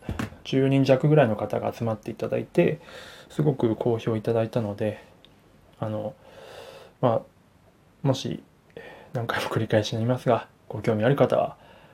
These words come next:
ぜひぜひよろしくお願いいたします。はい。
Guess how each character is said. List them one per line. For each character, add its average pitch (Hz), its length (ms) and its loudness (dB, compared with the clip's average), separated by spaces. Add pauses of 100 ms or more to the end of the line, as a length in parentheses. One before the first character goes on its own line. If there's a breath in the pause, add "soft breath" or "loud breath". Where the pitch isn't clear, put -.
(240 soft breath)
ぜ 113 100 -2
ひ 113 120 -10
ぜ 117 100 -6
ひ - 280 -8 (640 loud breath)
よ 113 80 -2
ろ 131 80 2
し - 120 -6
く - 260 -2 (260)
お - 120 -12
願 110 240 -2
い - 180 -4
い - 100 -8
た 110 140 -6
し - 280 -4
ま 113 300 -4
す。 - 260 -16 (1000 soft breath)
は - 180 -4
い。 104 80 -6